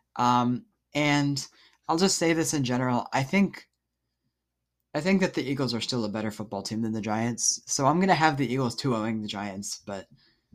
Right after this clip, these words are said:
starting with week one, Giants at Titans, I think that's a bit of a no-brainer.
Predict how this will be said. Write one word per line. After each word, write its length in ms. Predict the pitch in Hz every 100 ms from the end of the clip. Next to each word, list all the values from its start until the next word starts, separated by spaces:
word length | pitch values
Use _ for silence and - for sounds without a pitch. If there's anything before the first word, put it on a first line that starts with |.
| - _ _ _
starting 320 | - - 190 190
with 140 | 165
week 160 | 170 147
one, 360 | 147 147 135 _ _ _ _ -
Giants 440 | 127 131 131 123 _
at 180 | 120 113
Titans, 600 | - 120 120 117 - - _ _ _ _ _ -
I 120 | 117
think 220 | 123 120
that's 160 | 117 110
a 60 |
bit 120 | 104
of 100 | 113
a 40 | 113
no-brainer. 600 | 113 104 107 107 107 107